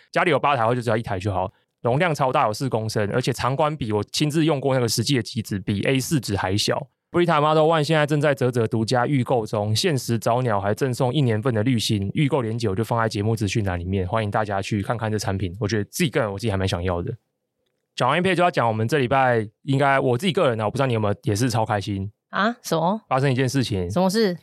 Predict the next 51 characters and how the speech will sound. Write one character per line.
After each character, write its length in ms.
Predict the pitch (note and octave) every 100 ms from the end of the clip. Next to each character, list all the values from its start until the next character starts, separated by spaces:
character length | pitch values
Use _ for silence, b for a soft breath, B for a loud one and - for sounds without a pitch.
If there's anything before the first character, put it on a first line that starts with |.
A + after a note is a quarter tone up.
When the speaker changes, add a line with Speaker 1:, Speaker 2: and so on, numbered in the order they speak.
| _ -
Speaker 1:
可 100 | C3
以 80 |
跟 440 | B2 C3 B2+ B2+ A#2 -
后 140 | D3
代 120 | C#3+
子 160 | B2 A2
孙 300 | G2 A2+ A2+ A2+
分 140 | - F#4
享 140 | - F#4+
一 40 |
下。 140 | F#4+
Speaker 2:
<laughs> 80 | F4+
对， 180 | F4+ F4
对， 220 | E4+ E4
对。 240 | E4 D#4+ - B -
Speaker 1:
我 80 | A#2+
们 460 | B2 C3 B2+ B2+ C3
入 160 | B3 F#3
选 240 | - A2+
了 100 | A#2
Apple 340 | A#2+ C#3 B2+ A#2+
Podcast 540 | C3+ B2+ - B2+ -
二 140 | F3
零 180 | C#3 A#2
二 80 | E3
二 300 | D3+ D#3+ C3+
年 360 | A#2+ A#2+ B2 C#3+
度 200 | F3+ B2+
的 260 | A#2+ A2+ -
编 260 | F3 F#3 F#3+
辑 240 | C3 A2+
精 280 | A2+ B2 C3
选 260 | A#2 F#2
节 240 | F2 G2 F#2
目。 260 | G#2 G2 - _
Speaker 2:
而 80 | G3
且 120 | G#3+
分 220 | F#3+ G#3 A3+
类 160 | G#3+
是？ 460 | F3+ G3+ G3 E3 D#3+
Speaker 1:
比 80 | C3+
较 60 |
有 120 | D3 B2
趣 120 | D3
的 60 |
分 180 | B2+ B2+
类 120 | C3
是， 320 | A#2+ C3 A#2 A2
我 60 |
们 140 | G#2+ B2
是 320 | C3+ B2